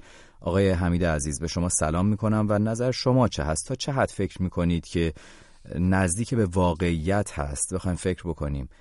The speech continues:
حکومت ایران، حکومت جمهوری اسلامی، دولت مردان جمهوری اسلامی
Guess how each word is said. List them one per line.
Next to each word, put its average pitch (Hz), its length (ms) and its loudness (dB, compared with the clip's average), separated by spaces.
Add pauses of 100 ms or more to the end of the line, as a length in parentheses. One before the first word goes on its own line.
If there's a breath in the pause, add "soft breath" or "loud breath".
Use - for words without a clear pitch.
(640 soft breath)
حکومت 85 720 -2
ایران، 78 720 -2
حکومت 73 360 -4
جمهوری 73 400 -6
اسلامی، 73 380 -4
دولت 73 420 -4
مردان 73 500 -2
جمهوری 71 440 -6
اسلامی 69 840 -4